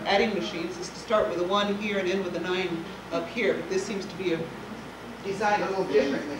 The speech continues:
It doesn't indicate whether it was designed specifically for blind people or whether it is a conventional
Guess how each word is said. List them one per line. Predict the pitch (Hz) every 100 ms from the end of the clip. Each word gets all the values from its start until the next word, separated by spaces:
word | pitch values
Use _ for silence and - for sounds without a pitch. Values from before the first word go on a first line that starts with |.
| - - - - -
It | 185
doesn't | 254 302 294
indicate | 269 269 262 254 -
whether | 226 226
it | 196
was | 185
designed | 185 196 220 214 214 220
specifically | 190 185 240 226 214 196
for | 185
blind | 220 214 226 240
people | 247 240 233 226
or | 180
whether | 214 185 185
it | 190
is | 175 175
a | 175 175
conventional | 180 180 208 208 - 175 330